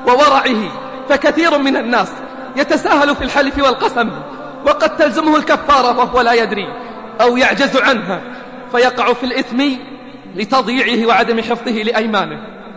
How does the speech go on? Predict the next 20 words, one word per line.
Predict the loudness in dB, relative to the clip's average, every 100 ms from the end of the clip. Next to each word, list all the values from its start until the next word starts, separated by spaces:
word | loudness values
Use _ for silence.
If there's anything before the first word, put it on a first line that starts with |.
| -12 -2
وبالجملة | 0 0 0 -2 -2 -4 -6 -16 -16 -16 -4 0
فالعبد | 4 2 2 0 0 -2 -8 -14 -14 -10 0
والأمة | 2 4 2 2 -2 -12 -14 -16 -16 -8 -2
كل | -2 2 4 4
مأمور | 2 2 2 2 0 -6 -10 -12 -12 -6
بحفظ | -4 0 -2 0
دينه | 0 0 2 2 2
أجمع، | -2 0 -2 -2 -8 -14 -14 -2
فلا | 2 4
يترك | 4 2 0 -2 0
منه | 0 0
شيئا | 0 0 2 -2 -2 -10 -14 -16 -6
لتعارضه | -4 2 4 4 2 2 0
مع | 2 2
هواه | 2 4 2 2
ومصلحته، | 0 -2 -2 -2 -2 -6 -10 -10 -16 -6 0
بل | 2
هو | 4 4
مطيع | 2 0 0 2
لربه | 2 2 0 -2